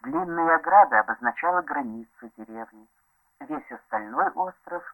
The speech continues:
был овцефермой военно-морских сил.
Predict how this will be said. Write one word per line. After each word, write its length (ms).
был 400
овцефермой 1000
военно-морских 1000
сил. 180